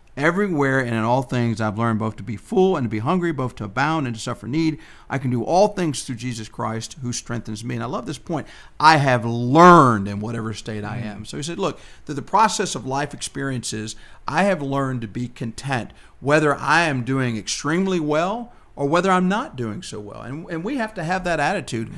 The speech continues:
Speaker 1: You know, it, that promise in Matthew six doesn't mean you're always gonna be abounding. I mean, you may be barely getting by. You'll have what you need. But whatever state we find ourselves in, here's the wonderful thing. We can be right with God. We can be content. We can be thankful. There's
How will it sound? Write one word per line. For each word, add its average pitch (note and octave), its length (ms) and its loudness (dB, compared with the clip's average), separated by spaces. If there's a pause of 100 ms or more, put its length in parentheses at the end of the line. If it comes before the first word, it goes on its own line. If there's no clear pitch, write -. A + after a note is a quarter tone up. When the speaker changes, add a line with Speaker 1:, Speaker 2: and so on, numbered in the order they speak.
(200)
Speaker 1:
You - 100 -8
know, D#3+ 120 0
it, - 380 -10
that G3 220 -2
promise G3+ 460 -2
in C#3 80 -6
Matthew D3 340 -6
six F3 380 -6
doesn't D#3+ 340 -6
mean F#3 160 -4
you're D3 140 -2
always D#3 260 -2
gonna C#3+ 160 -10
be C3+ 120 -6
abounding. D3+ 500 -10 (160)
I - 40 -16
mean, A#2+ 140 -10
you D#3 80 -8
may F3+ 160 -4
be A3 140 -6
barely D#3 320 -2
getting C3+ 260 -6
by. D3 260 -6
You'll C3 160 -6
have D3+ 200 -4
what D#3 160 -8
you A#2 80 -10
need. G#3+ 360 -12 (340)
But C#3+ 120 -8
whatever G#3 340 0
state A3 260 0
we C#3+ 100 -2
find E3 320 -4
ourselves B2 440 -4
in, A#2 80 -4
here's C#3+ 200 -2
the C#3 60 -8
wonderful C3 380 -8
thing. B2 240 -8 (200)
We C#3 120 -2
can C3 160 -4
be A2+ 100 -4
right A2 300 -4
with G3+ 180 -8
God. A#2+ 380 -4 (320)
We C#3 100 -4
can B2+ 160 -4
be C3+ 220 0
content. C3 560 -4 (240)
We C#3 80 -4
can A#2+ 180 -4
be B2+ 160 0
thankful. D#3 460 -4
There's B2 200 -4